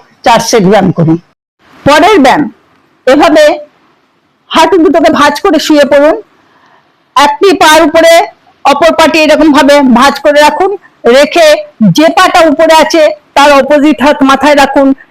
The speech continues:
রেখে এরকম ভাবে হাত এবং মাথা এদিকে নিয়ে যান, আর য-, এম, যখন এদিকে আনবেন তখন মাথাটা নিচে নামবে। দেখুন, ওয়ান, টু, থ্রি,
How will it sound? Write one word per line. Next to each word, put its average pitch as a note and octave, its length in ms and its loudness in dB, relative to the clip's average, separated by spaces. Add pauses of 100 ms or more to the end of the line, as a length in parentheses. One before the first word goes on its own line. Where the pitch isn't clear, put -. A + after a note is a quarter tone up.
রেখে C4 380 0
এরকম C4+ 280 0
ভাবে B3+ 240 2 (500)
হাত D4 220 0 (280)
এবং C#4 220 2
মাথা C4+ 320 0 (220)
এদিকে B3+ 340 -2
নিয়ে C#4 260 2
যান, E4 220 0 (240)
আর A#3 220 0
য-, - 140 -2 (240)
এম, A#3+ 320 2
যখন C4+ 280 0
এদিকে C4+ 320 0
আনবেন C4+ 360 2
তখন C4+ 220 0
মাথাটা A3+ 360 0
নিচে A3 240 0
নামবে। F3 300 0
দেখুন, F#3+ 280 -4 (1000)
ওয়ান, B3+ 260 2 (1200)
টু, D#4 140 0 (1400)
থ্রি, C#4+ 220 0